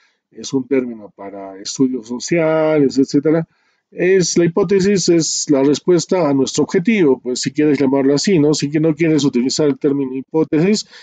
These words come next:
igual no tienes el, tienes el término objetivo, ¿no? Entonces, en esos casos, no, en esos casos, <clears throat> ¿no?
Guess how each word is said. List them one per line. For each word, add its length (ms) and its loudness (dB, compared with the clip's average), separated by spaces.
igual 220 0
no 80 2
tienes 580 -4
el, 420 -4
tienes 260 2
el 100 -6
término 360 -6
objetivo, 540 -10
¿no? 160 -14
Entonces, 440 0
en 160 0
esos 280 0
casos, 680 0
no, 800 -6
en 140 -6
esos 280 0
casos, 540 0
<clears throat> 0 -
¿no? 640 2